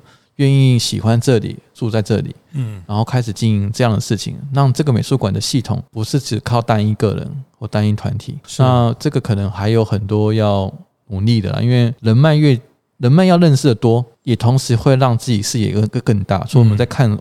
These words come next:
Speaker 1: 外在环境之外，
Speaker 2: 嗯。
Speaker 1: 那我觉得应该也会相辅相成。哦，对，我觉得如果就今天的分享来说，我如果可以给大家一句话的话，我觉得就是要回到自己能够尝试从自己出发，同时去建构那个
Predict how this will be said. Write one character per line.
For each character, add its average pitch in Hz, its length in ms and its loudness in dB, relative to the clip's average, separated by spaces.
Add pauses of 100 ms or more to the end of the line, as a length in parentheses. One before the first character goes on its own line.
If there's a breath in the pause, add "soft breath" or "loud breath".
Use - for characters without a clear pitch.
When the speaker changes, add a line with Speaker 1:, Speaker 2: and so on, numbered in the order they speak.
Speaker 1:
外 113 160 0
在 110 160 0
环 104 200 -4
境 98 160 -2
之 98 140 -4
外， 95 160 -2
Speaker 2:
嗯。 95 140 -8
Speaker 1:
那 135 280 2
我 123 120 0
觉 143 140 2
得 147 160 2
应 143 220 2
该 135 220 4
也 101 140 0
会 120 220 2
相 120 220 0
辅 107 100 0
相 101 200 -2
成。 - 180 -6 (300)
哦， 107 180 -6
对， 104 200 -2
我 107 80 -6
觉 135 160 0
得 147 80 4
如 156 120 4
果 123 180 4
就 139 280 2
今 135 200 0
天 131 240 0
的 107 340 2 (280 loud breath)
分 143 200 2
享 110 160 2
来 - 140 -2
说， 101 340 -2 (120)
我 120 380 2
如 175 120 6
果 196 100 4
可 151 140 2
以 156 60 2
给 143 120 0
大 120 180 2
家 120 180 0
一 107 40 0
句 113 200 -2
话 113 180 0
的 101 160 -2
话， 104 340 0
我 123 120 -2
觉 170 140 2
得 180 100 4
就 170 120 -2
是 165 160 0
要 156 80 4
回 117 200 2
到 127 280 2 (140)
自 175 140 -2
己 107 240 0
能 107 200 2
够 127 560 2 (220)
尝 117 320 0
试 147 220 2
从 117 200 0
自 190 140 -2
己 135 80 2
出 117 220 -4
发， 117 280 0 (120)
同 127 240 2
时 120 200 0
去 131 140 0
建 127 280 2
构 110 360 0
那 123 180 0
个 117 80 0